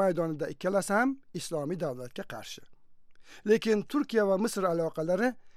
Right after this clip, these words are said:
Eron va Saudiya aloqalaridek yomon darajaga bormaydi, deydi tahlilchi Ziyod Aql. Riyod va Tahron diplomatik aloqalarni uzgan. Suriya va Yamanda ham bir-biriga dushman taraflarni qo'llab-quvvatlayapti.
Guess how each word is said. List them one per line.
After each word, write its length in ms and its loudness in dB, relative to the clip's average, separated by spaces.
Eron 480 6
va 80 4
Saudiya 440 4
aloqalaridek 760 2
yomon 520 2
darajaga 480 0
bormaydi, 540 4
deydi 280 -4
tahlilchi 400 -10
Ziyod 280 -12
Aql. 200 -20
Riyod 420 2
va 80 -2
Tahron 540 0
diplomatik 480 0
aloqalarni 640 2
uzgan. 280 -6
Suriya 440 2
va 100 2
Yamanda 520 4
ham 240 2
bir-biriga 420 0
dushman 340 0
taraflarni 640 0
qo'llab-quvvatlayapti. 960 -2